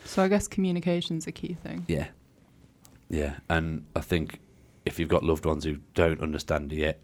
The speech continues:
Speaker 2: spend some time explaining it to them. Maybe go to a doctor together just to uh, initially say, "This is what I get."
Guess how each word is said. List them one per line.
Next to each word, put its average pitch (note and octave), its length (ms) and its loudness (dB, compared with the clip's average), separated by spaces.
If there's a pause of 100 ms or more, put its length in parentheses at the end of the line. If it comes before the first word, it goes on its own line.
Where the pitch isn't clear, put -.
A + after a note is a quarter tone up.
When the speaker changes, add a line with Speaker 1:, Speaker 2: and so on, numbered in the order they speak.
Speaker 2:
spend D2+ 380 0
some D2+ 140 -4
time D2+ 280 0
explaining D#2 460 2
it D2 140 -6
to D2 100 0
them. C2 180 -4 (480)
Maybe D#2 260 2
go D2+ 200 6
to D#2 140 2
a D2+ 40 6
doctor - 320 0
together D2+ 400 -2
just D2+ 320 -6
to D2+ 240 -2 (500)
uh, - 160 2
initially D2+ 460 2
say, D2+ 200 0
"This D2 180 -2
is D2+ 120 -4
what D#2+ 180 0
I D#2 60 -2
get." D2+ 240 0